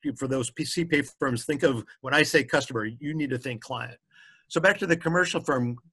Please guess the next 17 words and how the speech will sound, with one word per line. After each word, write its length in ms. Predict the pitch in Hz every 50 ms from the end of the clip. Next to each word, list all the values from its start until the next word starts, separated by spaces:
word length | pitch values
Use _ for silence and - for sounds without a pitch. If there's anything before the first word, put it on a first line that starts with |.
| _ _
examples 400 | - 190 220 233 - - 160 156
of 80 | 165 147
high 180 | 131 165 175
maintenance 460 | 170 165 175 185 185 175 175 170 165 170
customers, 600 | - 185 175 170 - 170 175 175 175 170 - - _ - _ _ _ _ -
always 320 | 160 156 165 160 160 165
changing 460 | - - 156 147 127 117 120 123 123
schedule, 540 | 120 - - 127 117 113 - - - - - -
never 300 | 165 160 160 170 160 160
buying 280 | 143 131 151 143 139 131
standard, 460 | 120 - - - 131 123 117 113 107
always 340 | 123 131 131 135 135 131 120
special, 400 | - - - 110 - - - - -
always 260 | 156 165 170 165 -
calling 380 | - - 139 139 135 127 127 113
help 240 | 120 110 - -
desk, 220 | - 101 113 -